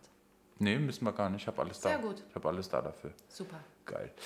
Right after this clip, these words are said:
Speaker 1: Aber ich mag, ähm, Spaghetti Bolognese wirklich nur so als, äh, also das ist mein Lieblingsding. So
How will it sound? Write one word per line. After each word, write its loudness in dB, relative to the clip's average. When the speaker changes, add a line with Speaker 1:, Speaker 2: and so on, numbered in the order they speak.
Speaker 1:
Aber 8
ich 2
mag, 4
ähm, 6
Spaghetti 4
Bolognese 6
wirklich 4
nur 6
so 6
als, 0
äh, 6
also 4
das 2
ist 0
mein 6
Lieblingsding. 2
So 2